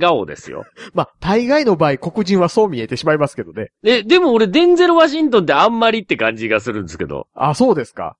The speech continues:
Speaker 1: デンゼルはそんなモンスター級じゃないでしょ。
Speaker 2: はあ、はあはあはあ、
Speaker 1: うん、モーガン・フリーマンのモンスターには負けるでしょ。
Speaker 2: <laughs> え、誰がチンチンでかそうですか？俳優界では。
Speaker 1: 俳優界ではやっぱり、そうですね。言われてみれば、今初めて考えますけど。
Speaker 2: ええ。
Speaker 1: まあ、モーガン・フリーマン。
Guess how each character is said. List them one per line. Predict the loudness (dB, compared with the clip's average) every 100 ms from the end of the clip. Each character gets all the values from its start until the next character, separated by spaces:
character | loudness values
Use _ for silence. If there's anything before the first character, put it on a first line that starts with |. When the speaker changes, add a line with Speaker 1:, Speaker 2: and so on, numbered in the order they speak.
| -4
Speaker 1:
デ | 0 4
ン | 4
ゼ | 4
ル | 2
は | 2
そ | 0 -2
ん |
な | 2
モ | 4 2
ン |
ス | 2
タ | 0
ー | 0
級 | -2
じ | 0
ゃ |
な | 2 0
い |
で | -2
し | -4
ょ。 | -6 -8 -4
Speaker 2:
は | 0
あ、 | 0
は | 0 -4
あ |
は | -4 -8
あ |
は | -6 -6 -6 -8
あ、 | _ -2
Speaker 1:
う |
ん、 | 0 4
モ | 4 4
ー | 4
ガ | 2
ン・ | 2
フ | 2
リ | 2
ー |
マ | 2 0
ン |
の | 0
モ | 2 2
ン |
ス | 2
タ | -2
ー |
に | 0
は | -2
負 | -2
け | -2
る |
で | -4
し | -4
ょ。 | -4 -4 -6
Speaker 2:
<laughs> | _
え、 | -6 -4 -2
誰 | 0 0
が | -2
チ | -4 -10
ン |
チ | -12
ン | -6
で | -4
か | -2
そ | -4
う | -8
で |
す | -10
か？ | -12 -6
俳 | -4
優 | -4 -6 -8
界 | -8 -10
で | -12
は。 | -14 -10
Speaker 1:
俳 | -4 -4 -4 -6
優 | -6 -6
界 | -4 -4 -4
で | -4
は | -4
や | -4
っ | -4
ぱ | -4
り、 | -4 -6 -12
そ | -6 -2 0
う |
で | 0
す |
ね。 | 0 0
言 | 0
わ | 0
れ | 0
て | -2
み | 0
れ | 2
ば、 |
今 | 2 0 0
初 | -2 -2
め | -2
て | -2
考 | -2 -2
え | -2
ま | -2 -4
す |
け | -4
ど。 | -2 2 4
Speaker 2:
え | 4 2 2 0
え。 | -6 _
Speaker 1:
ま | -2
あ、 | 2
モ | 4 4
ー |
ガ | 2
ン・ | 0
フ | -2
リ | -2 0
ー |
マ | 0 -2
ン。 | -6